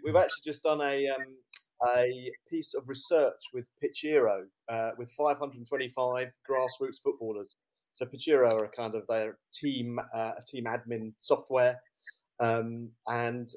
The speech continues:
uh, it was just interesting to ask people what they thought about, um, uh, about crypto and Web three and all these kind of things. And the basic, sort of the basic output was that seventy percent of people had a real case of fud,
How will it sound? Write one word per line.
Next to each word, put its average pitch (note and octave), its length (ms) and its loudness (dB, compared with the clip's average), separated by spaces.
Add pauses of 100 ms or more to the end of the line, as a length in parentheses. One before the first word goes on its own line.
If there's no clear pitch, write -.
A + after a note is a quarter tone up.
(140)
uh, B2+ 140 8
it C#3 60 6
was C#3 120 0
just G3 160 2
interesting D3+ 360 0
to D3 140 6
ask D3 160 4
people C3 320 0
what C3 200 6
they B2 120 4
thought C3+ 300 2
about, B2 400 2 (180)
um, A#2+ 440 -2 (460)
uh, A#2+ 60 6
about B2+ 300 4
crypto B2 460 2
and A2+ 100 -6
Web C#3 160 4
three C#3 380 6
and A#2+ 80 2
all C#3 140 2
these C#3+ 200 2
kind B2 160 -2
of A2+ 80 -8
things. A2+ 320 -6
And B2+ 160 -10 (400)
the B2 60 -2
basic, D#3+ 480 6 (160)
sort C#3+ 220 4
of B2+ 60 -2
the B2+ 60 -2
basic E3 400 4
output C3 380 2
was B2+ 180 -4
that C#3 200 0
seventy F3+ 400 0
percent E3 220 4
of B2+ 120 0
people C3 280 0
had C3 200 2
a B2+ 80 4
real D3 300 6
case C3 360 0
of B2 180 -2 (180)
fud, C3 280 6